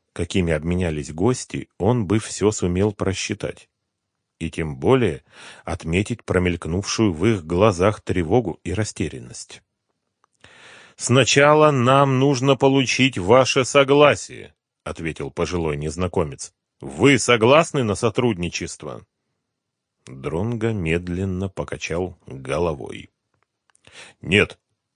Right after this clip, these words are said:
"Почему?" удивленно спросил пожилой. "Грязное дело. Уже по вашему короткому рассказу я понял, что это был необычный рейс.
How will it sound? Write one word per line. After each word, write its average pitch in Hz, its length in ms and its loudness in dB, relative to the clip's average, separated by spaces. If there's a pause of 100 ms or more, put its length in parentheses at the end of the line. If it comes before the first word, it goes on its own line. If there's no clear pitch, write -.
(360)
"Почему?" 175 680 6 (380)
удивленно 78 560 -4
спросил 85 480 -6
пожилой. 80 560 -6 (880)
"Грязное 110 800 4
дело. 104 400 0 (440)
Уже 110 340 4
по 110 200 4
вашему 95 480 2
короткому 104 600 0
рассказу 95 720 0 (240)
я 95 340 2
понял, 123 380 2
что - 260 0
это 107 220 4
был 98 200 0
необычный 101 840 2
рейс. 95 440 2